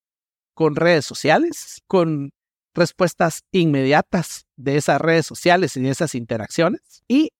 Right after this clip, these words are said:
esta generación particularmente aprecia mucho las instituciones de prestigio que se ocupan por el planeta,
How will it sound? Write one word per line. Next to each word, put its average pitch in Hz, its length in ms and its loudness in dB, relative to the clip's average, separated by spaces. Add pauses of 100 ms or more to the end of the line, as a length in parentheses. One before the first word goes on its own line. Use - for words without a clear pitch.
(200)
esta 254 320 4
generación 214 440 2
particularmente 190 1000 0 (100)
aprecia 185 580 0
mucho 202 520 -2
las 156 260 -2
instituciones 160 680 0
de 135 120 2
prestigio 175 580 0
que 147 140 -2
se 131 140 -2
ocupan 165 520 -2 (440)
por 135 140 0
el 123 120 -2
planeta, 180 580 0